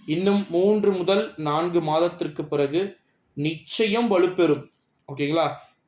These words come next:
ஏன், இந்தியா கூட்டணியின் சார்பா இருக்கக்கூடிய பிரதமர் மோடிஜி அவர்கள் பதவியை விலக வாய்ப்பு உண்டு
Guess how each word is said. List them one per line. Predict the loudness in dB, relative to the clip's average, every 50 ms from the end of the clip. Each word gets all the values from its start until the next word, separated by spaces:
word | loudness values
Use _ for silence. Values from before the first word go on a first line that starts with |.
| _ _ -12 -6
ஏன், | -2 0 0 0 0 -2
இந்தியா | -2 0 0 2 2 2
கூட்டணியின் | 0 -2 -4 -4 -2 -2 -2 0 0 0 -2 -2 0
சார்பா | 0 0 2 2 0 0
இருக்கக்கூடிய | 0 0 -2 -6 -4 -2 0 2 2 0 0
பிரதமர் | 0 -2 0 0 0 0 0
மோடிஜி | 0 0 2 2 4 4 2 2 0 -2 -2 0
அவர்கள் | 0 2 2 2 2 2 2 2 0 -4 -10 _ _ _ _ _ _ _
பதவியை | -2 0 2 2 2 2 0 0 0 0 0 0 0 0
விலக | 0 0 2 2 2 2 0 2
வாய்ப்பு | 2 2 2 2 0 0 -2 -4 -4 -4 -2 -2
உண்டு | -2 -2 -2 -2 -2 0 2 4 4 6 4 4 0 -2 -8